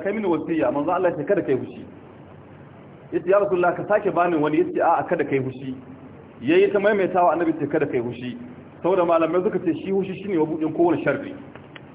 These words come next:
Idan dan adam yayi hushi, duk wata kofar sharri ta riga ta bude. To, a lokacin ne dan adam idan yayi hushi, yana iya bugu, yana iya zagi, yana iya yin saki, yana iya yin kowane irin abu.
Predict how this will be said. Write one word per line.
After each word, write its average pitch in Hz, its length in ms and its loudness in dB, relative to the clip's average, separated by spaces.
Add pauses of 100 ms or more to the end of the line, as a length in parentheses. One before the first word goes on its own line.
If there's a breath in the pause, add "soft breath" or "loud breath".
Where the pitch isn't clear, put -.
(160)
Idan 165 240 0
dan 190 160 2
adam 185 180 0
yayi 175 140 6
hushi, 180 340 0
duk 196 100 2
wata - 140 2
kofar - 340 0
sharri 156 200 2
ta 143 120 4
riga 123 200 2
ta 123 120 0
bude. 113 280 -8 (800)
To, 131 80 -2
a 139 80 4
lokacin 180 320 2
ne 180 100 0
dan 160 180 2
adam 165 180 -2
idan 151 160 0
yayi 170 100 2
hushi, 180 420 -2 (840)
yana 190 320 2
iya 165 140 4
bugu, 165 420 2 (600)
yana 165 300 2
iya 165 140 2
zagi, 165 480 2 (560)
yana 170 320 2
iya 175 140 4
yin 151 200 0
saki, 185 360 -2 (500)
yana 170 320 2
iya 160 100 4
yin 143 240 0
kowane 196 240 6
irin 151 220 0
abu. - 260 -6